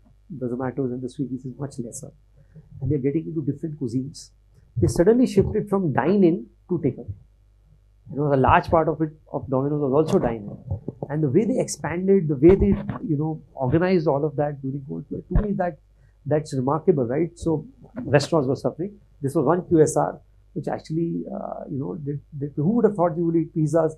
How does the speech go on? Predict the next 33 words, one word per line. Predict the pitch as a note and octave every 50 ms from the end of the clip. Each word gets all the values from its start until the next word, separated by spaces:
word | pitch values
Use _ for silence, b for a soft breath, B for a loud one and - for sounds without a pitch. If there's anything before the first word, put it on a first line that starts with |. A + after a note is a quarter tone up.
| - _ _ _
when | D#3 D3
there's | C#3+ D3+ C#3 C#3 -
fear | - D3+ D3 D3+ C#3+
around | D3 C3+ C3+ C3+ C3+ B2+
the | C3+
world, | A#2+ C3+ C3+ A#2+ G#2
right? | G#2+ B2 D#3 A3+ - - _ _ _ _ _ _ _ _
So | - - - C#3+
I | D#3+ A3
think | G3+ B3+ D4+ D#4 D4+ C4+
what, | G#3 C3 F#3 A3 - -
what | D#3+ G3+ G3+
you | F#3+ F3+ E3+
need | F#3 A3+ A3 G#3
to | - G#3
look | F3 F#3 F#3+ G#3
at | F#3+ F3+ F3+
it | F3+ E3+ - - - -
is | D#3+ D#3 D3+ - -
that | - C#3+ C#3+ D3 D3 - _ _ - - B2 -
how | - F3+ G3 G3+
these | G#3 G3+ F#3+ - - -
companies | D3 C#3 C#3 C#3 D#3 D#3+ D#3+ D3+ D3
are | C#3+ C3+ -
changing. | - - C3 B2+ C3 C#3 F3 G#3 - - - - _ _ _ -
Look | E3 A3+ G#3+ B3+
at | A#3+ -
companies | - E3+ E3 D3 E3 F#3 E3 E3
which | - -
are | E3 C#3
really | C3+ D3 D#3+ E3
adding | D3 B2 A#2+ C3+ D3 D3
capacities. | C#3+ B2+ - B2+ A#2+ - - C#3+ B2 D3+ F3 G3 - -